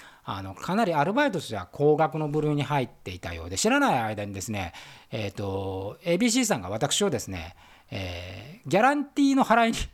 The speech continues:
変えてたんですね。で、だから、あの、タレントとして払ってたようで、で、私そんなこと全然知らないんで、アルバイトで。まあ、アルバイトもに、当時百二十万かなんか超えたら、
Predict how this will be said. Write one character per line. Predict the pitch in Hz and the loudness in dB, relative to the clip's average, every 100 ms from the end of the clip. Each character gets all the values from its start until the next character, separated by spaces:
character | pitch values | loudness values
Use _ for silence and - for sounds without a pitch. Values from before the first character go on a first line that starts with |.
| - - | -8 -4
変 | 214 | -2
え | 226 | -2
て | 233 | -2
た | 101 | -4
ん | |
で | 85 | -6
す | - | -6
ね。 | 113 135 - - - - - | -4 -6 -8 -14 -12 -12 -2
で、 | 147 143 147 165 160 | 2 4 2 0 0
だ | 180 | 2
か | |
ら、 | 131 101 | 2 0
あ | 101 | -6
の、 | 98 113 | -10 -6
タ | - 269 | 2 2
レ | 302 | 2
ン | 302 | -2
ト | 277 277 269 | 0 0 2
と | 175 | -2
し | - | -2
て | |
払 | - 131 | 0 0
っ | 131 | 0
て | 131 | -2
た | - - - | -8 -10 -8
よ | 95 92 | -6 -6
う | 80 | -8
で、 | 80 - - - - | -12 -16 -20 -20 -2
で、 | 208 | 6
私 | 240 285 254 | 6 6 2
そ | 277 | 2
ん | |
な | 277 | 2
こ | 151 | 0
と | |
全 | 123 143 | 0 2
然 | 143 | 2
知 | 147 | 2
ら | 156 | 2
な | 135 | 0
い | 98 | -4
ん | |
で、 | 95 | -6
ア | 110 | -2
ル | 127 | 2
バ | 147 | 2
イ | 113 | 2
ト | - | -4
で。 | |
ま | 135 214 | 2 2
あ、 | |
ア | |
ル | 277 | 4
バ | 339 | 2
イ | |
ト | 240 | 2
も | 151 | 0
に、 | 131 170 214 185 - | 0 0 -2 -6 0
当 | 196 | 0
時 | 135 120 | 0 -2
百 | 120 151 147 196 | -2 -4 -2 -2
二 | 220 | 0
十 | 226 | 2
万 | 143 | 0
か | 110 | 0
な | 131 | -2
ん | |
か | 110 - | -4 0
超 | 147 | 0
え | |
た | 120 | 0
ら、 | 92 - | -6 -8